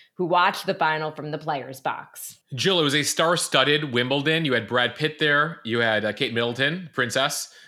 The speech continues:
Speaker 2: You also had Ariana Grande in the crowd, uh, Idris Elba. So a lot of, uh, a lot of high-profile people taking in the action. So that was the history made over on the men's side. Over on the women's side, some history made as well. Many of you may have never heard of the following name,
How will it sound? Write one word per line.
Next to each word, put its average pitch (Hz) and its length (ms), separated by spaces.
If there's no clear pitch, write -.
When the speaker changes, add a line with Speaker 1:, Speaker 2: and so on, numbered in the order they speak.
Speaker 2:
You 123 100
also 135 180
had 131 180
Ariana 127 380
Grande 113 540
in 117 80
the 127 80
crowd, 151 500
uh, 110 240
Idris 123 300
Elba. 127 480
So 127 240
a - 20
lot 131 400
of, 123 320
uh, 107 380
a 110 60
lot 127 160
of 127 60
high-profile 120 580
people 98 280
taking 107 300
in 101 100
the 101 160
action. 147 520
So 131 200
that 135 280
was 160 200
the 135 120
history 135 380
made 120 240
over 110 220
on 107 80
the 98 60
men's 117 260
side. 143 260
Over 127 160
on 135 80
the 120 60
women's 214 260
side, 101 220
some 117 100
history 139 240
made 127 180
as 101 200
well. 110 460
Many 175 160
of 202 100
you 226 120
may 175 120
have 147 180
never 156 260
heard 127 480
of 113 100
the 117 80
following 113 360
name, 87 300